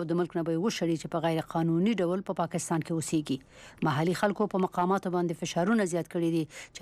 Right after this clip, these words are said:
افغانان د اقتصادي او امنیتي اندېښنو له کبله بیرته خپل ملک ته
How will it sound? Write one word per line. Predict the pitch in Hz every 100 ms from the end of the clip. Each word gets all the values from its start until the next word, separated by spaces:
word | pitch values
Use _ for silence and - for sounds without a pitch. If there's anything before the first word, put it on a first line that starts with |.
| 170
افغانان | 143 165 185 185 170
د | 165
اقتصادي | 160 - 160 185
او | 175
امنیتي | 170 165 165 214
اندېښنو | 190 - - 170 165 151 202 180
له | 170
کبله | 175 175 165 151 190
بیرته | 165 175 160 -
خپل | 180 165 165 160
ملک | 165 - -
ته | 156